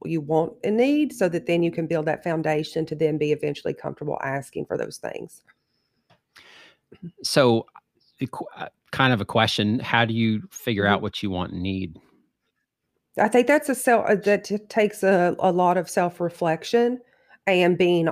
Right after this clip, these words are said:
Speaker 1: honest with yourself and being like, "Okay, do,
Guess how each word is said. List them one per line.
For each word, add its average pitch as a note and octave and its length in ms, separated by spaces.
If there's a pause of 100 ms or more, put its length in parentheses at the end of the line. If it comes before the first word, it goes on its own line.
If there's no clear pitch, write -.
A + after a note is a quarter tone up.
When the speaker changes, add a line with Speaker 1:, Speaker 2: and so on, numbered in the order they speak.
Speaker 1:
honest F3 560
with F3+ 220
yourself E3 920 (360)
and F3 160
being F3 240
like, E3 320
"Okay, G3 320
do, G#3 500